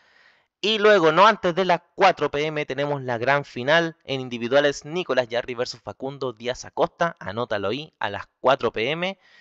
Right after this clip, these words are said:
Si no tienes contratado Star, eh, te recomiendo buscarlo por Twitch, siempre hay alguien que lo transmite en Twitch, ¿sí? Siempre hay alguien por ahí, siempre hay un chileno transmitiendo.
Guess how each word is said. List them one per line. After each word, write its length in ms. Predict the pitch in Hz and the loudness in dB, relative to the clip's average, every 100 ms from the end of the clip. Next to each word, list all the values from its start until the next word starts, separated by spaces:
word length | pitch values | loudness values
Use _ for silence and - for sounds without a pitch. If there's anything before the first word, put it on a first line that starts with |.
| _ - | _ -12
Si 160 | - | -4
no 100 | 147 | 0
tienes 220 | 180 180 | 2 0
contratado 760 | 175 160 139 151 156 156 147 131 | 2 0 2 4 4 4 4 2
Star, 500 | 113 - 185 196 190 _ _ _ _ | -2 0 4 4 0 _ _ _ _
eh, 380 | 127 120 120 117 | -6 -4 -2 -2
te 80 | 120 | -4
recomiendo 420 | 110 107 120 147 | -6 -6 -4 -4
buscarlo 460 | 139 - 139 139 147 | -4 -4 -2 -2 -2
por 180 | 113 98 | -4 -6
Twitch, 400 | - 175 - - | -8 -8 -8 -10
siempre 460 | - 156 175 160 | -8 -8 -6 -2
hay 80 | 143 | 0
alguien 320 | 165 160 165 | 0 -4 -12
que 120 | - 147 | -6 -4
lo 120 | 151 | -2
transmite 400 | 139 120 151 147 | -4 -8 -10 -10
en 120 | 123 | -10
Twitch, 300 | - - - _ | -14 -18 -20 _
¿sí? 240 | - 135 175 | -16 -14 -8
Siempre 320 | - 156 156 | -4 0 2
hay 80 | 139 | 4
alguien 300 | 156 151 143 | 4 2 -2
por 240 | - 123 | 0 2
ahí, 200 | 117 170 | 2 0
siempre 360 | 180 165 - 131 | -6 -8 -6 -4
hay 100 | 139 | -2
un 140 | 175 | -4
chileno 340 | - 120 151 151 | -6 -4 -2 0
transmitiendo. 720 | 147 135 117 139 143 143 | 0 -2 -4 -6 -6 -8